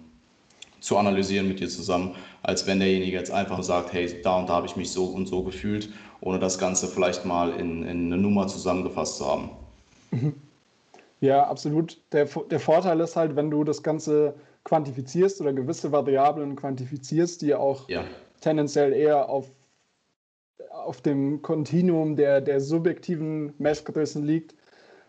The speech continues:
Speaker 2: ähm, dass du halt im Nachhinein, wenn du quasi nach ein paar Wochen oder Monaten zurück auf beispielsweise einen Trainingszyklus schaust, dass du eben daraus mehr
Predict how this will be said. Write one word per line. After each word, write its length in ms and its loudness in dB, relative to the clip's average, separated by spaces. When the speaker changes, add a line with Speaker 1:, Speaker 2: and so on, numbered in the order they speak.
Speaker 2:
ähm, 340 4
dass 200 0
du 80 -4
halt 280 0
im 160 0
Nachhinein, 640 2
wenn 100 0
du 80 0
quasi 580 2
nach 220 -4
ein 80 -6
paar 200 0
Wochen 280 -2
oder 140 0
Monaten 480 0
zurück 380 -2
auf 300 2
beispielsweise 640 0
einen 160 -2
Trainingszyklus 720 -2
schaust, 380 2
dass 160 -4
du 80 -8
eben 440 -2
daraus 400 2
mehr 480 2